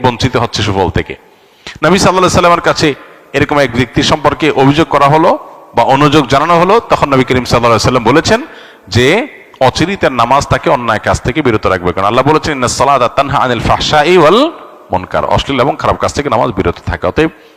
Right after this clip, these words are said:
নামাজকে যত বেশি সুন্দর করা যাবে তার সুফল তত বেশি পাওয়া যাবে। "আমি দীর্ঘদিন মানসিক সমস্যায় জর্জরিত, আমার মেধাশক্তি খুবই দুর্বল, যে কারণে আমাকে লেখাপড়া বন্ধ করতে হয়েছে। এখন আমি কারিগরি কাজ শিখতে চাচ্ছি, কিন্তু সেটাও ভালোভাবে শিখতে পারছি না। আমাকে বারবার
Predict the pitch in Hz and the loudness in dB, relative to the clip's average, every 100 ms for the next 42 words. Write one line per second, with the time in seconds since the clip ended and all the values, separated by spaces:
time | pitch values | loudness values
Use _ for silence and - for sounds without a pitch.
0 | _ 98 117 151 - 139 123 127 135 143 | _ -4 0 0 0 -2 0 0 0 -2
1 | - 131 147 151 147 160 170 175 135 - | -4 -4 -2 2 0 2 -2 -2 -2 -2
2 | - 104 110 104 95 90 - 101 123 208 | -2 -4 -2 -2 -2 -2 0 2 4 2
3 | 285 - - - - - - - - - | 0 -10 -18 -6 -4 -4 -10 -20 -20 -4
4 | - 175 165 175 185 190 151 160 - 180 | -2 0 2 2 2 2 0 0 -2 -2
5 | - 156 151 165 165 131 113 123 143 117 | -2 0 0 0 0 0 0 2 0 0
6 | 87 71 - 123 143 117 139 - 151 - | 0 0 0 0 2 2 0 0 -4 -4
7 | 135 139 123 120 113 151 170 117 107 127 | -2 -2 2 2 2 0 0 -4 0 0
8 | 131 117 110 113 135 107 104 123 120 113 | 2 2 0 0 -2 -2 -2 -2 0 2
9 | 104 110 110 120 - 123 98 82 147 139 | 0 0 -2 -4 -2 0 0 0 -2 -2
10 | 104 135 135 127 123 120 117 117 113 - | -2 -2 -2 -2 0 0 0 0 -2 -2
11 | 165 - 160 117 - - 220 - - - | -6 -4 -2 -2 -2 -4 -4 -8 -20 -20
12 | _ - 120 117 - 131 160 156 101 131 | _ -4 -2 0 0 2 2 2 0 2
13 | 127 123 117 - - 117 98 - 104 78 | 2 0 -2 -6 -4 -2 -4 -2 -4 -2
14 | 85 117 - 117 110 113 143 | 0 0 -2 2 2 4 2